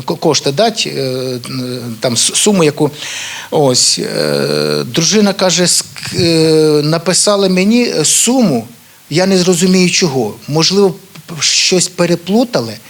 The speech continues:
Я кажу: "А саме чого?" "Ну, ось дивись, цифра отака,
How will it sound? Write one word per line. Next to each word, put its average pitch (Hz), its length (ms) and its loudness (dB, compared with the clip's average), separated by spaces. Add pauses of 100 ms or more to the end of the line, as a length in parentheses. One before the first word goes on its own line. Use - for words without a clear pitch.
(280)
Я 151 100 0
кажу: 170 160 0
"А 180 40 0
саме 202 260 2
чого?" 110 280 -2 (280)
"Ну, 202 180 4
ось 196 140 2
дивись, 165 420 0
цифра 202 380 0
отака, 208 540 0